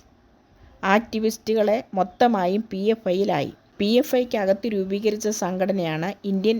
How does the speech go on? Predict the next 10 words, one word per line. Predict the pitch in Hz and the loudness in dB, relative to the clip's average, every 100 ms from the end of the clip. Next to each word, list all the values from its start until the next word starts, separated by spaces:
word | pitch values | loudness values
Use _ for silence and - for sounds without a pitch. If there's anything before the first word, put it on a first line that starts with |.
| - | -4
മുജാഹിദീൻ. | 185 180 180 180 175 147 78 - _ _ _ _ _ _ _ _ _ - | -6 0 0 0 -4 -8 -10 -16 _ _ _ _ _ _ _ _ _ 0
ബോംബ് | 196 208 254 277 | 6 6 4 0
സ്ഫോടനങ്ങൾ | - 247 233 226 226 226 | 0 -2 -2 -2 -2 -2
നടത്തുക | 175 196 - 208 | -4 -4 -2 -2
എന്നതാണ് | 185 175 175 165 165 202 233 | -2 -2 -4 -4 -6 -6 -2
ഇവരുടെ | 226 226 208 | -2 2 2
ലക്ഷ്യം. | 143 - 131 - _ _ _ - _ _ _ _ _ _ _ _ _ 190 | 2 -6 -10 -10 _ _ _ -20 _ _ _ _ _ _ _ _ _ 2
ജർമ്മൻ | 202 220 240 277 269 | 6 6 4 0 2
ബേക്കറി | 247 220 220 208 | 0 -2 -4 -4
ബ്ലാസ്റ്റ്, | 190 160 160 _ | -2 -4 -4 _